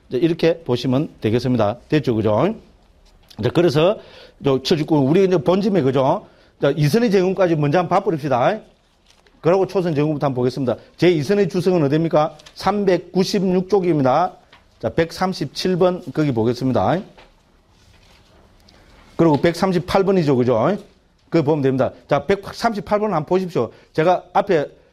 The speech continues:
웬 종성이 일어난다고 왜, 그죠? 말씀을 드리는가 하면 우리 백삼십팔 번 보십시오. 찾으시죠, 그죠? 삼백구십육 쪽입니다. 그가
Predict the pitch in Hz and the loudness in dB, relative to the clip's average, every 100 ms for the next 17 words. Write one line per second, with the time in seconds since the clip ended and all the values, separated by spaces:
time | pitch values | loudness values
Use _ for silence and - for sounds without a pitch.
0 | _ 160 196 202 180 - 165 180 226 208 | _ 0 0 0 -8 -4 -2 0 0 -2
1 | 226 202 170 165 151 143 147 175 175 135 | -2 -2 0 -2 0 0 2 2 2 0
2 | 156 160 127 135 170 156 170 165 143 131 | 0 0 -2 -2 -2 0 0 0 0 0
3 | 113 147 170 175 180 214 208 165 - 190 | 0 2 0 0 -2 -2 -4 -6 -4 -4
4 | - 190 175 165 156 147 131 156 214 214 | 0 -2 0 -2 -2 0 0 0 -2 -2
5 | 202 175 143 135 202 - _ _ - 175 | -2 0 2 2 2 -2 _ _ -6 -4
6 | 165 143 165 165 151 160 131 101 202 202 | -4 -4 -6 -4 -2 -2 0 0 0 2
7 | 123 | 0